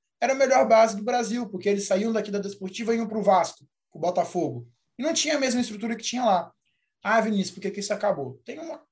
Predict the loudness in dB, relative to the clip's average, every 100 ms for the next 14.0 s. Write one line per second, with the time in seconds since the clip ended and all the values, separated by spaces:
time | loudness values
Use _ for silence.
0 | 0 4 4 4 2 -2 -10 -14 _ _
1 | _ _ _ -14 -4 0 2 2 2 2
2 | 2 0 -6 _ _ -6 -6 -4 -4 4
3 | 4 4 2 2 0 -2 -6 -6 -6 -6
4 | -8 -12 _ -2 2 2 0 -10 _ _
5 | _ _ _ _ _ _ -2 0 0 -2
6 | -4 -4 -10 -10 -10 -8 -6 0 4 4
7 | 2 -2 -14 _ _ -16 -6 -4 -2 -2
8 | -2 -6 -6 -6 -6 -10 -12 -14 -12 -10
9 | -6 -6 -8 _ _ _ 0 0 -2 -8
10 | 0 4 4 2 0 0 -6 -6 -2 0
11 | 0 0 0 0 0 0 -8 -8 -10 -10
12 | _ _ _ -4 -4 -2 -2 -2 -4 -2
13 | -2 -4 -2 2 2 2 -10 -10 -12 -14